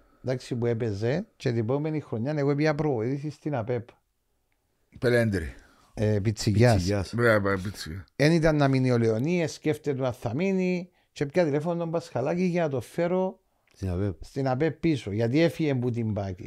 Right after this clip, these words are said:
Speaker 1: Πήγε
Speaker 3: Ναι.
Speaker 1: Γερμανία, νομίζω, αν δεν κάνω λάθος. Και ήρθα σε επαφή μαζί του να το φέρω, λέει μου, «Ε, με ενδιαφέρει να έρθω
Speaker 3: Κύπρο.
Speaker 1: Κύπρο, ε, να πάω εξωτερικό». Και ήταν Γερμανία.
Speaker 2: Και μετά
Speaker 1: Για-
Speaker 2: πήγε μπαουκ και μετά
Speaker 3: Και ήταν
Speaker 2: Ολυμπιακό.
Speaker 3: το Ολυμπιακό,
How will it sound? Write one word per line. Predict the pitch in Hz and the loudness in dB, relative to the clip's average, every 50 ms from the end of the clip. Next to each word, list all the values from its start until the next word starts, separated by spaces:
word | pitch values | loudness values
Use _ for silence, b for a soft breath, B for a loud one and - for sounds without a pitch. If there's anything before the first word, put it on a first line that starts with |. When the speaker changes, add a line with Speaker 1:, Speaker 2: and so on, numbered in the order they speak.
| - - 104 | -12 -8 -4
Speaker 1:
Πήγε | 139 143 151 | -2 -2 -2
Speaker 3:
Ναι. | 147 135 160 | 0 -2 -2
Speaker 1:
Γερμανία, | - 151 135 117 104 104 113 131 156 170 170 | -2 -2 -2 -2 -4 -4 -4 -4 -4 -4 -4
νομίζω, | 170 165 165 165 165 156 139 - - | -4 -4 -6 -6 -6 -6 -6 -6 -8
αν | 107 117 | -6 -6
δεν | 127 135 135 | -6 -6 -4
κάνω | 139 147 147 139 120 110 | -4 -6 -6 -4 -6 -4
λάθος. | 113 123 127 117 110 107 - _ _ _ b b b b b b b b b b b | -4 -2 -4 -4 -6 -8 -18 _ _ _ b b b b b b b b b b b
Και | - 190 | -2 -2
ήρθα | 190 - - 190 160 | -2 0 0 0 0
σε | - - | 0 -2
επαφή | 127 113 110 107 - 131 | -2 0 0 -2 0 -2
μαζί | 120 117 113 107 104 110 135 | -2 0 0 0 -2 -2 -2
του | 139 | 0
να | 139 135 127 | 0 0 0
το | 98 101 | 0 -2
φέρω, | 101 - - 160 175 196 208 202 | -6 -4 0 0 2 2 2 2
λέει | 180 175 170 175 | 2 2 0 0
μου, | 170 165 160 160 | -2 -4 -4 -4
«Ε, | 143 143 151 156 151 | -2 -2 0 0 0
με | 143 143 139 | 0 -2 -2
ενδιαφέρει | 127 131 127 113 110 - 120 113 113 113 | -2 -2 -4 -4 -4 -4 -6 -4 -4 -4
να | 110 107 | -4 -4
έρθω | 104 _ _ - 110 107 101 98 98 101 _ _ _ | -6 _ _ -8 -6 -6 -6 -8 -8 -10 _ _ _
Speaker 3:
Κύπρο. | - 85 78 71 80 78 69 - _ _ _ _ | -10 -10 -10 -8 -8 -12 -12 -12 _ _ _ _
Speaker 1:
Κύπρο, | - 156 185 180 180 175 170 165 165 | -4 -2 -2 -2 -2 -2 -2 -2 -2
ε, | 156 | -2
να | 151 143 135 | -2 -2 -2
πάω | 147 147 147 | 0 0 0
εξωτερικό». | 143 139 - - - 123 120 127 143 156 185 208 226 233 226 220 - _ _ _ _ - _ _ _ _ _ | 0 -2 -4 -6 -6 -4 -2 -2 -4 -2 -2 -2 -2 -4 -6 -8 -14 _ _ _ _ -20 _ _ _ _ _
Και | - 196 | -6 -6
ήταν | 190 202 208 202 196 | -2 0 0 0 2
Γερμανία. | 180 190 196 190 180 156 139 139 147 160 151 127 104 90 - _ _ - | 2 2 2 4 4 4 4 6 6 6 4 4 2 -2 -4 _ _ -8
Speaker 2:
Και | - 110 | -2 2
μετά | 110 113 | 4 4
Speaker 1:
Για- | 113 107 | 4 4
Speaker 2:
πήγε | 113 127 120 | 4 4 4
μπαουκ | 113 101 92 113 120 117 - | 4 4 4 6 6 6 4
και | - 120 | 2 0
μετά | 107 104 131 139 | 2 4 6 6
Speaker 3:
Και | 139 | 6
ήταν | - 113 110 | 8 6 6
Speaker 2:
Ολυμπιακό. | 92 - | 6 6
Speaker 3:
το | 117 | 4
Ολυμπιακό, | 120 120 120 117 117 127 110 90 | 4 4 4 2 2 4 4 4